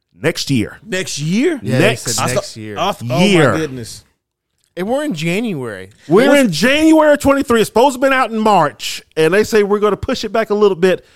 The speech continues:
Speaker 1: to twenty twenty-four.
Speaker 3: What's the even
Speaker 1: Like,
Speaker 3: point?
Speaker 1: that's, that's not a little bit. That's a whole year.
Speaker 2: Well, see, like, uh, 'cause this, this, this is what I was talking about earlier about the, uh, the day before, which is, like, I feel like there's still time for that game to get delayed and just not exist.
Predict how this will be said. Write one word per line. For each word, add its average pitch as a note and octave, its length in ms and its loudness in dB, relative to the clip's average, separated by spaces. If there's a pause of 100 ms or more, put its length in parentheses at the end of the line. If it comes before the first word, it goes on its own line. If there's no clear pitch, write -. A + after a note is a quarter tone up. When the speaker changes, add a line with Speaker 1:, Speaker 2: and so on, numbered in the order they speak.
(240)
Speaker 1:
to D3 120 -10
twenty F3 320 -10
twenty-four. D3+ 600 -8 (1300)
Speaker 3:
What's F3 220 -10
the A3+ 60 -6
even F#3+ 160 -6
Speaker 1:
Like, D#3 120 2
Speaker 3:
point? F3 80 -4
Speaker 1:
that's, B3 200 0
that's B3 340 -2
not E4 140 4
a B3 40 2
little C#4+ 200 4
bit. A#2+ 260 -2 (380)
That's - 160 -2
a A4+ 80 0
whole D4+ 260 6
year. A3+ 420 2 (240)
Speaker 2:
Well, G#3 100 -4
see, C4+ 180 -4
like, A#3 240 -2
uh, F3+ 140 0
'cause - 140 -10
this, F#3+ 300 -4
this, F#3+ 280 -2
this F#3+ 220 -2
is G#3 60 -8
what G3+ 160 2
I F#3 60 2
was F3 100 -2
talking F3+ 260 -2
about E3 220 0
earlier E3+ 340 0
about C#3 400 -2
the, C#3 240 0
uh, C3+ 300 -2
the A#2 120 -10
day C#3 200 0
before, D3 400 -2
which C3 180 -6
is, A2+ 100 -10
like, A#2 360 -8 (840)
I C#3+ 100 -4
feel G#3+ 140 -2
like E3 120 -2
there's E3+ 160 -4
still D#3+ 160 -2
time E3 240 -6
for - 80 -10
that F3 160 -2
game D#3 220 -4
to C3+ 100 -6
get C3+ 160 -6
delayed B2+ 380 -4
and A2+ 100 -10
just B2 200 -10
not C3 200 -6
exist. A#2 480 -10